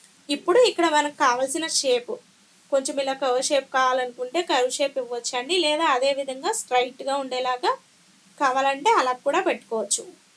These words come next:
ఇక్కడ నేను వచ్చి స్టార్ నెక్ స్టైల్‌లో పెట్టానన్నమాట. చాలా ఈజీ అండి. ఈ డిజైన్కి ఏంటంటే మనకి పర్ఫెక్ట్గా షోల్డర్ మెజర్‌మెంట్ అనేది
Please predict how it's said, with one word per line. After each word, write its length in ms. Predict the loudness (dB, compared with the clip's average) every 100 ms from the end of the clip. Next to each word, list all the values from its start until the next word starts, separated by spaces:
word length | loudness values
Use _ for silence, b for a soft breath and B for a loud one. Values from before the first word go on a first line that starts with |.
| _ -12
ఇక్కడ 160 | -4 -2
నేను 120 | -2 -2
వచ్చి 180 | -2 0 2
స్టార్ 340 | 2 0 -2
నెక్ 200 | -6 -6
స్టైల్‌లో 380 | -4 -4 -2 -2 -2
పెట్టానన్నమాట. 600 | -4 -4 -8 -8 -8 -10 -10 -4
చాలా 340 | -4 -2 -2 -2 -6
ఈజీ 240 | -8 -4 -4
అండి. 240 | -4 -4 -4 -6 _ _ _ _ _ _ _ -6 -4
ఈ 20 | -2
డిజైన్కి 440 | -2 0 -2 -2 -4
ఏంటంటే 420 | -4 -4 -6 -2 -2 -2
మనకి 280 | -4 -2 -2 -2 0
పర్ఫెక్ట్గా 640 | 2 2 -2 -6 -6 0 0 0
షోల్డర్ 420 | 2 2 2 -2 -4
మెజర్‌మెంట్ 460 | -8 -8 -10 -10 -8
అనేది 220 | -4 -6